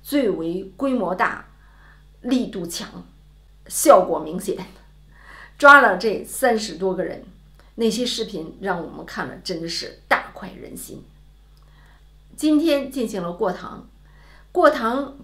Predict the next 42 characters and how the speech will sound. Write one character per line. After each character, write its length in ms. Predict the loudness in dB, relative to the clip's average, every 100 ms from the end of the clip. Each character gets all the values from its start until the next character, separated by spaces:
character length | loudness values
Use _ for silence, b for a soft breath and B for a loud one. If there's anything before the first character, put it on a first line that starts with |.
| -10
不 180 | -4 -2
是 340 | -2 -4 -6
所 460 | -8 -10 -2 0 0
有 200 | -2 -4
的 200 | -6 -6
人 400 | -6 -8 -10 -14 -6
都 200 | -4 0
被 240 | 0 -2
控 300 | -8 -8 -8
告 220 | -2 -4
了， 240 | -4 -14 b b b
三 240 | 0 2 2
十 140 | -2
多 200 | -2 -2
个 120 | 0
人 420 | -4 -6 -8 -12 -18 -2
当 240 | 2 2
中 220 | 0 -2 -2
呢， 320 | -2 -4 -10
最 180 | -4 -4
小 400 | -2 -4 -4 -4
的 100 | -8
一 180 | -8 -6
个 260 | -6 -8 -10
只 220 | -8 -6
有 180 | -6 -8
十 340 | -6 -6 -4
四 240 | -6 -8 -10
岁。 300 | -10 -14 -16 -20 -20 -20 b b b b b b b b -4
我 180 | -2 0
看 280 | 0 2
到 220 | 4 4 2
今 220 | -2 -2
天 180 | -2 2
报 180 | 2
道 220 | 2 -4 -4
的 200 | -8 -6
过 220 | -2 -2
堂 200 | -2 -6
的 100 | -4
当 220 | -6 -6
中， 340 | -6 -6 -8